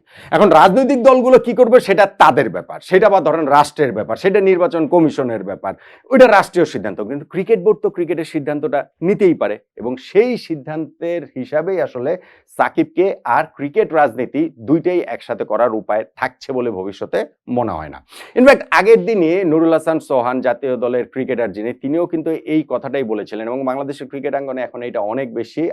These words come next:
আলোচিত একটা ব্যাপার হয়ে উঠেছে। সাকিব আল হাসানের রাজনৈতিক ক্যারিয়ার কিন্তু খুব বেশি দিনের নয়। আপনি যদি হিসাব করেন যে রাজনীতিতে তিনি নাম লিখিয়েছেন বা নমিনেশন পেপার কিনেছেন ওই সময় থেকেও যদি ধরেন, তাহলে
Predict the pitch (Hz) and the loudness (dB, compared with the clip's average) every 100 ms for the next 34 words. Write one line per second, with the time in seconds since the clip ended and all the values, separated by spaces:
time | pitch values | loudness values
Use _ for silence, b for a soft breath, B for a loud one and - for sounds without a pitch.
0 | - 110 113 - 101 104 92 - 113 139 | -8 -8 -8 -8 -8 -8 -8 -8 -6 -6
1 | - 98 92 117 107 85 92 104 - 139 | -8 -10 -4 -4 -4 -8 -8 -8 -6 -8
2 | 101 80 73 _ _ b b b b - | -8 -12 -18 _ _ b b b b 0
3 | 151 254 277 277 269 277 247 196 175 233 | 4 8 8 8 6 4 6 6 4 0
4 | 220 - 202 185 208 208 202 190 - 196 | -2 0 2 4 2 0 -2 -2 0 0
5 | 123 147 - 131 139 120 104 90 92 - | 4 4 4 -2 0 0 0 -2 -2 -6
6 | 156 151 165 131 165 - 202 - 139 104 | -8 -4 -6 -6 -8 -2 -2 0 -4 -2
7 | 104 139 131 123 120 120 131 139 120 120 | -4 -4 -4 -2 -2 -4 -10 -10 -12 -10
8 | 135 135 120 120 123 117 151 123 117 131 | -8 -6 -6 -4 -4 -6 -6 -8 -8 -8
9 | 135 135 120 120 101 117 131 123 147 135 | -8 -2 -2 -2 -4 -4 -4 -6 -8 -6
10 | 120 131 123 131 131 135 117 131 - 165 | -6 -8 -8 -10 -8 -6 -4 -4 -4 -4
11 | 190 190 190 185 180 190 208 196 196 214 | -4 -4 -6 -6 -8 -8 -6 0 2 0